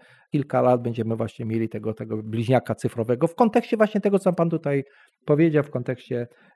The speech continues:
e, danych, z jakimi mamy do czynienia, bo tych danych mamy już tyle, że w rzeczywistości możemy potencjalnie stworzyć sobie takiego, e, swojego sobowtóra tutaj, no i nie wiem, za rękę będziemy go prowadzić, czy on będzie teraz później za nas myślał, to teraz już tak ja bardziej futurystycznie tutaj myślę.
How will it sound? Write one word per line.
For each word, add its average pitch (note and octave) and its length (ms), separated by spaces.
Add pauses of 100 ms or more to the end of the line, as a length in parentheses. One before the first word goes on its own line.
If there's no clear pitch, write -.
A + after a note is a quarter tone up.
e, A#2+ 140
danych, C#3+ 360
z - 40
jakimi B2 260
mamy A#2+ 200
do A#2 120
czynienia, A#2 240
bo A#2 100
tych A#2+ 140
danych B2+ 300
mamy A2 180
już G#2 180
tyle, F3+ 300
że C3 180 (240)
w - 40
rzeczywistości C#4 560
możemy C#4+ 360
potencjalnie B2 560
stworzyć A#2 360
sobie A#2 220
takiego, A#2 480 (460)
e, A#2 140
swojego B2 340
sobowtóra A#2+ 680
tutaj, A#2 520
no A#2+ 120
i D3 100
nie D#3 80
wiem, A#2+ 140
za A2 120
rękę C#3 260
będziemy F#3+ 260
go F#3 120
prowadzić, F3 500
czy - 120
on B2 80
będzie D#3+ 220
teraz D#3 340
później D#3+ 200
za D#3 120
nas D#3 220
myślał, D#3+ 260
to E3+ 120
teraz D#3 240
już - 180
tak - 280
ja C3+ 140
bardziej A#2+ 260
futurystycznie A#2+ 640
tutaj B2 420
myślę. A#2+ 240